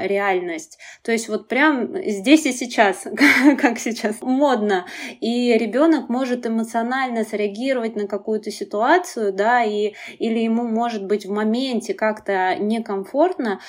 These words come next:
но он совершенно ещё не мыслит в какой-то долгосрочной перспективе, что не характеризует отношения в целом, да, то есть если вам ребёнок говорит: «Я ненавижу сад»,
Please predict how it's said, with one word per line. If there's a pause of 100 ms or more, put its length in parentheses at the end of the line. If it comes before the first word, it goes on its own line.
(160)
но
он
совершенно
ещё
не
мыслит
в
какой-то
долгосрочной
перспективе,
что
не
характеризует
отношения
в
целом,
да,
то
есть
если
вам
ребёнок
говорит:
«Я
ненавижу
сад»,